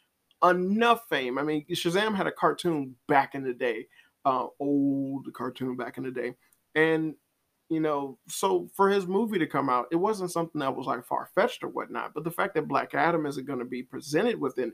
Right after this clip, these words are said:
i-, his movie, or they're not e-, it doesn't even seem like they're gonna have some type of connection or context between those characters, just feels like a really big missed opportunity, as well as something that, again, leads me into more questions as to, well,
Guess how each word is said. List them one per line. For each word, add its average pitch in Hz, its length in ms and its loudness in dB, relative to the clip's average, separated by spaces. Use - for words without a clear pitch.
i-, 139 160 -4
his 143 260 -4
movie, 123 440 -2
or 143 460 6
they're 156 160 8
not 165 180 8
e-, 160 120 0
it 165 120 2
doesn't 165 200 2
even 156 140 0
seem 156 180 -2
like 139 120 -4
they're 143 100 -6
gonna 151 160 0
have 135 180 -2
some 139 160 -4
type 135 240 -2
of 127 140 -4
connection 127 580 -2
or - 80 -14
context - 580 0
between 131 300 -4
those 117 180 -6
characters, 190 560 -2
just 214 200 0
feels 254 180 6
like 220 140 0
a 175 120 2
really 190 460 0
big 160 280 10
missed 143 300 0
opportunity, 139 720 -2
as 135 240 0
well 143 500 2
as 139 100 -4
something 135 240 -6
that, 123 240 -4
again, 135 640 -2
leads 139 280 0
me 135 100 0
into 131 140 -6
more 131 200 -2
questions 139 460 -2
as 127 160 -2
to, 135 220 -6
well, 131 280 2